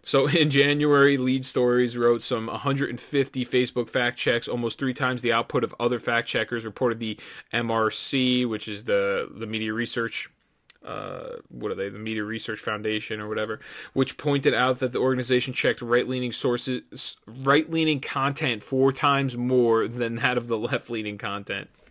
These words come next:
There you go. So right-leaning content gets fact-checked, and, and it's not even, it's not even, they don't even do the fact-check verifying false or true. Now they do add context or, or misleading story, even if your facts are true.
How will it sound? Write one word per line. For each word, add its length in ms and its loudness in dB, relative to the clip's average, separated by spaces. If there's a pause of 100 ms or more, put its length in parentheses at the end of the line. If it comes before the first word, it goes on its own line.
(320)
There 100 -6
you 160 -2
go. 200 -2 (300)
So 220 2
right-leaning 460 2
content 720 -4
gets 180 -8
fact-checked, 680 -2
and, 100 -2
and 220 -8
it's 160 -8
not 160 -4
even, 200 -6 (220)
it's 140 -8
not 120 0
even, 240 -2
they 120 4
don't 160 0
even 180 -2
do 80 0
the 140 0
fact-check 480 -2
verifying 560 2
false 440 0
or 60 -8
true. 400 -4
Now 180 -4
they 120 0
do 240 -8
add 240 2
context 640 -4
or, 240 -2 (340)
or 120 4
misleading 680 2
story, 580 4
even 360 0
if 180 -2
your 180 -4
facts 460 -4
are 80 -10
true. 500 -6